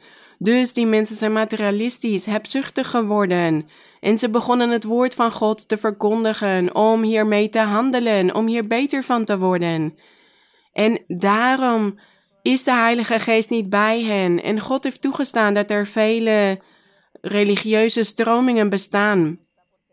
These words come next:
Maar de Heilige Geest is niet bij hen, want de Heilige Geest verdeelt niet. Hij zorgt juist voor eenheid, één geloof, één doop, één Heer, één God, één kerk,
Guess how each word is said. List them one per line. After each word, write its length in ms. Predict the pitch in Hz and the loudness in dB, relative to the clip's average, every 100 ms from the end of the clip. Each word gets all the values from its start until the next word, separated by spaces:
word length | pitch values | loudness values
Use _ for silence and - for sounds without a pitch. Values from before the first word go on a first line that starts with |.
| _ _ _ _ - | _ _ _ _ -6
Maar 320 | 180 196 214 | -2 0 2
de 80 | 208 | 0
Heilige 440 | 214 220 220 214 | 0 0 -2 -4
Geest 300 | 208 208 208 | 0 -2 0
is 160 | - 220 | -2 0
niet 240 | 233 202 | -2 -2
bij 280 | 220 220 220 | 0 2 0
hen, 240 | 208 190 | 0 0
want 200 | 185 202 | 0 0
de 60 | 220 | -2
Heilige 500 | 220 220 240 233 233 | 0 0 0 -4 -4
Geest 360 | 240 220 226 | -2 -2 -4
verdeelt 500 | - 226 208 226 247 | -4 -4 0 0 0
niet. 460 | 247 196 175 - - - _ _ _ _ _ | 0 2 2 -2 -16 -20 _ _ _ _ _
Hij 640 | - 202 220 226 226 214 _ _ _ - | -4 0 2 4 2 0 _ _ _ -8
zorgt 480 | - 226 240 240 | 0 4 4 2
juist 380 | 226 220 220 - | 0 2 2 0
voor 200 | - 214 | -2 -2
eenheid, 880 | - 208 220 233 220 202 180 165 - | 0 2 2 0 -2 0 0 -2 -4
één 420 | - 220 233 247 | -2 0 0 -2
geloof, 580 | 233 220 214 208 208 208 | -2 -2 2 2 2 0
één 400 | - 214 226 226 | -2 0 0 0
doop, 360 | 214 214 214 - | 2 2 2 0
één 260 | 233 254 | -2 0
Heer, 440 | 254 254 254 240 - | 0 0 0 0 0
één 280 | 220 240 | 0 -2
God, 500 | 240 - 254 233 - - | -2 0 0 -2 -10 -6
één 400 | 247 269 294 277 | -2 2 0 0
kerk, 500 | 277 277 262 196 | -2 0 0 -2